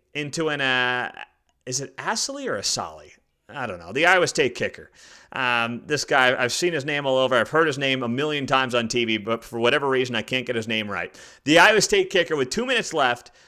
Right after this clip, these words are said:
forty-two-yard field goal attempt. And you're thinking to yourself, "Okay, uh, he's missed some throughout the year. Not been great.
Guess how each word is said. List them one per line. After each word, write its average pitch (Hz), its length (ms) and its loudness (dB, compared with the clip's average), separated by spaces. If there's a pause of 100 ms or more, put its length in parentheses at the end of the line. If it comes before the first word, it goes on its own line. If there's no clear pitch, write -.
forty-two-yard 208 720 0
field 165 260 0
goal 127 180 0
attempt. 110 440 -6 (560)
And 160 560 0
you're 156 100 -2
thinking 196 220 -4
to 185 60 2
yourself, 180 340 0
"Okay, 254 480 0 (440)
uh, 170 160 2
he's 214 280 -2
missed 240 240 2
some 214 240 -2
throughout 175 340 2
the 139 80 -6
year. 120 420 -2 (1040)
Not 113 240 -4
been 247 160 -2
great. 190 400 2